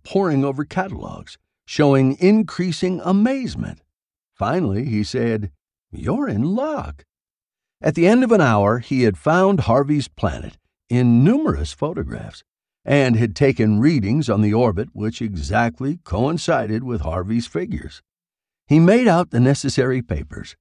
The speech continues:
Now Harvey owned a planet. Harvey said, "I'm an abrupt man, sir.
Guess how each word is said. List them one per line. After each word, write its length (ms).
Now 580
Harvey 640
owned 360
a 60
planet. 560
Harvey 340
said, 480
"I'm 320
an 80
abrupt 440
man, 380
sir. 400